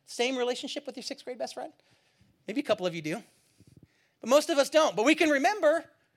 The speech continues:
who we cared about the most maybe in sixth grade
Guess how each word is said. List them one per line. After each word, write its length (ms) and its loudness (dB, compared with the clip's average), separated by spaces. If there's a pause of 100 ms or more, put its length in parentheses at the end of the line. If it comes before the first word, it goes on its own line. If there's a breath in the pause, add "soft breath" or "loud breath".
(400)
who 200 2
we 120 -4
cared 420 8
about 160 -2
the 60 -10
most 260 -2
maybe 180 -4
in 60 -4
sixth 260 -8
grade 300 0